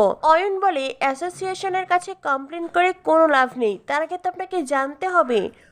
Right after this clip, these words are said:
কুমড়োলতা আর ঝিঙ্গে ফুল কথাটার অর্থ কী। কুমড়োলতা হলো যে লতিয়ে লতিয়ে চলে,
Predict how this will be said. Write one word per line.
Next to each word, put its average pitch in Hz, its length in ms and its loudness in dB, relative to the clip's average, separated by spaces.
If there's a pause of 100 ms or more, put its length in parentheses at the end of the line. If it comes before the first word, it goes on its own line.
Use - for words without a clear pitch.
(300)
কুমড়োলতা 349 580 6 (120)
আর 277 160 -2
ঝিঙ্গে 277 380 -12
ফুল 330 320 -8
কথাটার 294 480 4
অর্থ 254 320 2
কী। 349 240 -6 (600)
কুমড়োলতা 359 600 4
হলো 349 260 2
যে 294 240 -10
লতিয়ে 294 440 -6
লতিয়ে 262 340 0
চলে, 226 360 -4